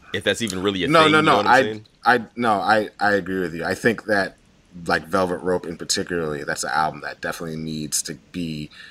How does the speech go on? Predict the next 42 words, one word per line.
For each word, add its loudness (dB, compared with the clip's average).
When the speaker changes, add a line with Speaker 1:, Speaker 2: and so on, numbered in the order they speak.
Speaker 2:
mentioned -2
a -6
lot -4
more, -6
just -6
because 2
of -4
the 2
influence -2
that 0
I 0
mentioned -6
from -6
before -2
on -4
so -4
many -6
female -8
Speaker 1:
You 2
need 2
to 4
Speaker 2:
artists 4
Speaker 1:
write 2
that 0
Speaker 2:
today. -2
Speaker 1:
article, -2
'cause -8
I 4
don't, 2
I 4
don't -2
think -2
I've 2
ever 4
read 4
an -2
article 0
that, -4
that -4
tied 2
all 0
those -2